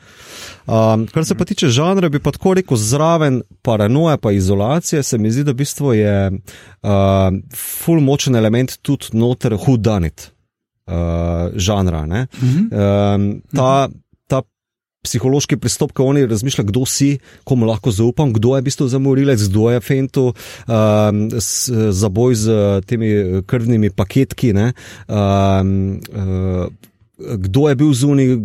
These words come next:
Speaker 1: ko-, kdo je bil koliko časa s psom, pa tako naprej. Mislim, ves ta, eh,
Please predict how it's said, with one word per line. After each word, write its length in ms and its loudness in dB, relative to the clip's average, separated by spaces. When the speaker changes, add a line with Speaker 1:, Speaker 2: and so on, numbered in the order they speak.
Speaker 1:
ko-, 160 -6
kdo 180 2
je 100 2
bil 160 2
koliko 300 0
časa 360 -2
s 200 -8
psom, 600 0
pa 120 -2
tako 200 -4
naprej. 280 0
Mislim, 200 -2
ves 160 0
ta, 180 0
eh, 400 2